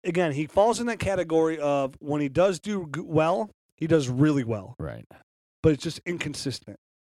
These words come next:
Speaker 1: Not somebody you could trust into, you know, on an everyday week, you know, basis. It's not when you get to the playoffs, somebody that you wanna start during your playoff run as well. So, I mean, if you have him and you can't get rid of him, i-, it's an, he's a,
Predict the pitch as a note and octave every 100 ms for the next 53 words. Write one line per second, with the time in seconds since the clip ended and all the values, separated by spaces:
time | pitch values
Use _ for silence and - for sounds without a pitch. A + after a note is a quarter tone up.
0 | _ - D#3+ G3+ G3 F3 - - E3 D3+
1 | - - _ _ _ _ D#3+ D3+ C#3+ -
2 | C#3+ C#3+ C#3 - _ _ _ D#3+ D3 C3
3 | B2 A#2+ _ _ _ - D#3+ D#3+ D#3+ D#3+
4 | D#3+ C#3 D3 C3+ C#3+ - C#3+ C3 D3 C#3
5 | D3+ C3+ - - - F3 F#3+ F3 E3+ E3
6 | D#3 D#3 - E3 D3 - D#3 D#3 D3 C#3
7 | - - D3+ D3 - _ _ _ D#3+ E3
8 | D#3 - F3+ F3+ C#3 C#3+ C#3+ C#3 D#3+ B3
9 | G#3 - F#3 E3 D#3+ - _ _ _ _
10 | _ _ _ _ _ G#3 A3+ A3 F#3+ B3
11 | F#3+ A#3+ B3 A#3+ C4 B3 D4 _ F3 D#3+
12 | G3+ F#3+ F3+ D3 F3 F3+ F3 E3+ F3+ _
13 | - - D3+ E3+ - D#3+ D#3